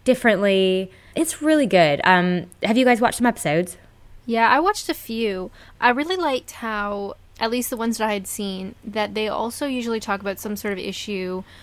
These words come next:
Speaker 2: with the prison system alongside that particular person's case. So in the very first episode, they talk to this one guy, James, on death row, and how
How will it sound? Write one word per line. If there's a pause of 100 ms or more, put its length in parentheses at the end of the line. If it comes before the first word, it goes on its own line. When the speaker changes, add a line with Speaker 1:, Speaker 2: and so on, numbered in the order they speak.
(120)
Speaker 2:
with
the
prison
system (260)
alongside
that
particular
person's
case.
So
in
the
very
first
episode, (340)
they
talk
to
this
one
guy,
James,
on
death
row, (440)
and
how